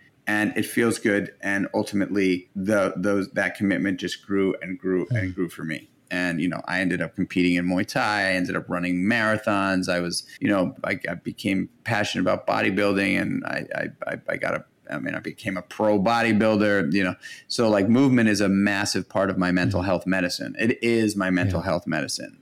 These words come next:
Speaker 1: along with a lot of self-development work that
Speaker 2: Mm.
Speaker 1: I've done over the years. And, um, obviously the community in recovery. I'm nothing without, without my recovery, my sobriety.
Speaker 2: Yeah.
Speaker 1: So
Speaker 2: It's really,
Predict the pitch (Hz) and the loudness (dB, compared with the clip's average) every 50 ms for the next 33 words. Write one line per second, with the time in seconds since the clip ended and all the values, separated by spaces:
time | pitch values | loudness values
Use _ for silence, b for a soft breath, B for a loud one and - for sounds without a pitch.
0 | _ - 110 120 123 123 123 120 120 117 110 104 104 101 101 - - - - b | _ 0 2 4 4 4 4 4 4 6 6 4 4 2 0 -4 -10 -14 -16 b
1 | b b b b b 67 - 110 107 104 101 104 101 98 92 90 90 85 - - | b b b b b -2 2 2 4 4 4 2 4 4 4 2 2 -2 -4 -10
2 | - - _ _ - - - 123 117 107 - - 107 120 123 139 151 139 139 135 | -16 -20 _ _ -2 0 2 2 2 2 0 0 0 2 2 4 6 6 4 4
3 | 90 104 127 139 139 135 - 120 113 117 113 104 - 113 120 117 113 113 113 110 | 4 2 2 2 0 0 0 0 2 2 2 2 2 2 2 2 2 2 4 4
4 | 107 110 117 139 - 170 151 - - - - - - 101 101 101 101 98 98 95 | 4 4 4 2 0 0 -2 -2 -4 -6 -6 -6 -4 -2 -2 0 0 2 2 2
5 | 92 92 95 95 101 - - - - - - 95 95 87 - - 104 101 98 104 | 2 2 2 0 -2 -4 -10 -12 -12 -8 -4 -2 0 0 0 2 0 2 2 2
6 | 104 - 101 92 98 - - - 98 101 101 98 95 95 95 95 92 92 87 - | 2 2 0 0 -2 -2 0 2 4 4 4 4 4 4 6 6 6 4 4 2
7 | - 92 90 87 90 - 156 156 143 135 127 131 131 127 127 - - - - _ | 2 2 2 2 2 2 2 2 4 4 4 4 6 4 4 2 0 -4 -12 _
8 | _ - - _ 101 101 95 98 101 107 - - 101 98 95 92 - 98 90 92 | _ -20 -6 _ 0 2 4 4 4 2 2 2 2 2 2 2 2 0 2 2
9 | 87 80 - - - - - - 98 95 - 95 90 87 87 87 90 85 90 95 | 2 0 -2 -6 -16 -20 -18 -10 -8 -4 -2 0 0 0 0 0 0 0 -2 -2
10 | - 135 120 117 117 117 113 104 101 98 92 - 92 107 113 113 110 107 107 92 | 0 0 0 2 2 2 2 2 0 0 -2 -2 0 0 2 2 2 0 0 -2
11 | - - _ _ - - 117 107 101 95 92 - - - - _ _ _ _ _ | -4 -10 _ _ -8 -2 0 0 0 2 0 -2 -2 -4 -10 _ _ _ _ _
12 | _ - 123 - 131 135 123 113 101 101 120 | _ -4 0 2 2 4 4 4 2 2 0